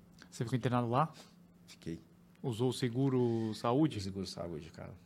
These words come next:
Speaker 1: Putz.
Speaker 2: Foi uma nota, hein?
Speaker 1: É?
Speaker 2: Nota. Dica pras pessoas, nunca,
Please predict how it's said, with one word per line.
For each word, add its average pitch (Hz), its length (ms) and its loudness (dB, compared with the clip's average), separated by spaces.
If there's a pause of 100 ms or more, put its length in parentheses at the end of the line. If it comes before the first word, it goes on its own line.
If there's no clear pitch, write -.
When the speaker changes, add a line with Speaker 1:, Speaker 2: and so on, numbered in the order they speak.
(200)
Speaker 1:
Putz. - 720 -8 (500)
Speaker 2:
Foi 98 160 -8
uma 95 160 -4
nota, 90 340 -6
hein? 87 100 -10 (720)
Speaker 1:
É? 113 180 0
Speaker 2:
Nota. 92 280 -8 (460)
Dica 98 280 -6
pras - 220 -6
pessoas, 95 520 -6
nunca, 190 680 0